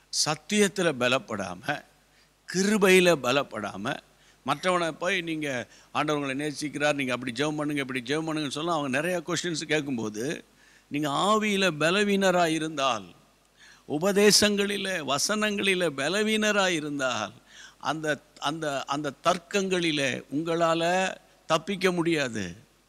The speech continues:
பிசாசு தந்திரம் உள்ளவன் அல்லவா? ஆகவே தான் ஆண்டவருடைய நாமத்தினால சொல்றேன், நமக்கு ஒரு பலன் வேணும் பாருங்க,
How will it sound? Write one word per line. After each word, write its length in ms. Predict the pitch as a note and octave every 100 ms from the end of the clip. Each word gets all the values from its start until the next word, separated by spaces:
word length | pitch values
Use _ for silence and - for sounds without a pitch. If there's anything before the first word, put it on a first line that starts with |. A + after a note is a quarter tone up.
| _ _ _ _
பிசாசு 520 | - C#3+ F#3+ F#3+ E3+ D#3
தந்திரம் 480 | D3+ F#3+ G#3+ G#3 G3
உள்ளவன் 340 | F#3 F3 E3
அல்லவா? 440 | C#3+ C#3 A#2+ F#2+ - - _ _ _ _ _
ஆகவே 480 | - D#3+ F3 F3+ F3+
தான் 260 | F3 F#3+ D#3+
ஆண்டவருடைய 540 | C3+ F3 E3+ D3+ D3+
நாமத்தினால 720 | C3 D3+ E3+ D#3+ D#3 C#3+ C#3
சொல்றேன், 500 | A#2+ A2 A2+ G#2+ F2+ B2+ - _ _ _
நமக்கு 440 | - A#2+ F3 G3 F3
ஒரு 160 | D#3+
பலன் 480 | A2 B2 E3 G3 G3
வேணும் 340 | E3 F3+ F3+ D3+
பாருங்க, 480 | C3 G#2+ G2+ F#2